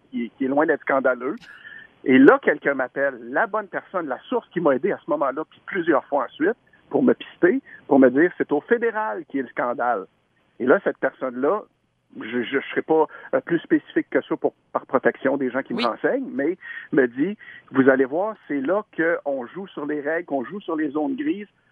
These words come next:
Speaker 1: pour se faire rembourser des choses qu'on devrait jamais se faire rembourser. » Alors, je suis le conseil de ma source, je fais une demande d'accès au fédéral,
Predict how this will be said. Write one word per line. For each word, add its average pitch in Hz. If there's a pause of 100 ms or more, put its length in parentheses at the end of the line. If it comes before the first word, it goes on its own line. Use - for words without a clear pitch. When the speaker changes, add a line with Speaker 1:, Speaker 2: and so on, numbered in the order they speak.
(160)
Speaker 1:
pour 214
se 165
faire 160
rembourser 139
des 151
choses 185
qu'on 135
devrait 120
jamais 127
se -
faire 107
rembourser. » 104 (480)
Alors, 127
je 127
suis 214
le 175
conseil 170
de 156
ma 120
source, 196 (120)
je 139
fais 233
une 196
demande 165
d'accès 151
au 151
fédéral, 135